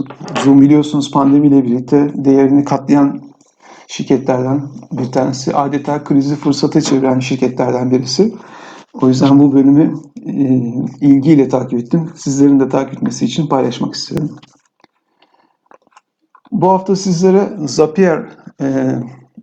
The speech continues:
aracı tarafından yayınlanmış Suddenly Remote Starter Kit isimli e-kitabı tavsiye etmek istiyorum. Zapier bir otomasyon aracı. E, yaklaşık bin beş yüz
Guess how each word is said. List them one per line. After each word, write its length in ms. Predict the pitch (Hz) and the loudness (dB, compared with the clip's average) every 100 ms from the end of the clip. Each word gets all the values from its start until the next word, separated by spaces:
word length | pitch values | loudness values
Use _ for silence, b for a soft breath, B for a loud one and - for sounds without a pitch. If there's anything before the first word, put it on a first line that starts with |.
| - | -6
aracı 340 | 151 139 131 | -2 0 -2
tarafından 600 | - 135 135 131 131 131 - - - B B B B | -2 -2 -2 -2 -2 -4 -12 -20 -20 B B B B
yayınlanmış 720 | 247 143 131 131 135 160 175 | -2 2 4 4 4 2 2
Suddenly 500 | - 156 160 165 170 | 2 2 0 0 2
Remote 320 | 151 156 160 | 4 2 2
Starter 420 | - 175 165 170 - | -2 -2 -2 -4 -6
Kit 220 | 165 - | -8 -6
isimli 560 | 110 - 135 143 202 139 - B B B B _ _ _ _ _ - | -4 0 2 2 0 -4 -20 B B B B _ _ _ _ _ 0
e-kitabı 1000 | 165 165 - - _ - - 127 127 131 - | 0 0 -6 -20 _ -10 -2 0 0 -6 -8
tavsiye 360 | 147 143 - 120 | -4 -4 -2 -4
etmek 180 | 123 117 | -4 -8
istiyorum. 540 | - 127 160 180 - - - | -4 0 0 -2 -8 -20 -18
Zapier 560 | 196 139 147 175 170 170 | -6 0 0 2 2 2
bir 80 | 170 | 0
otomasyon 640 | - 165 160 160 - 175 | 0 0 0 0 0 0
aracı. 500 | 127 120 117 151 - - B B B B - | 0 -2 0 -2 -2 -12 B B B B -18
E, 120 | - 131 123 | -6 -2 -2
yaklaşık 640 | 120 120 120 127 131 - 131 | -2 0 0 -2 -4 -8 -2
bin 140 | 135 | 2
beş 220 | 143 151 151 | 2 2 -2
yüz 320 | 135 - | -8 -12